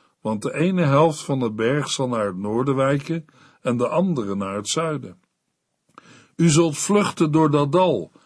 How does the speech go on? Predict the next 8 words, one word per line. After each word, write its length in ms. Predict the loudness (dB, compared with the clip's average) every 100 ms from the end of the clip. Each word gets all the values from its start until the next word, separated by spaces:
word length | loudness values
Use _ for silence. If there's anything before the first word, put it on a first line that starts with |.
| _ _ _
want 160 | -2 0
het 140 | 2
zal 240 | 4 4 6
helemaal 500 | 6 4 6 6 6
reiken 440 | 4 2 0 -2
tot 200 | 0 0
de 120 | 0
stadspoort. 880 | 0 0 -2 -4 -10 -8 -6 -8 -14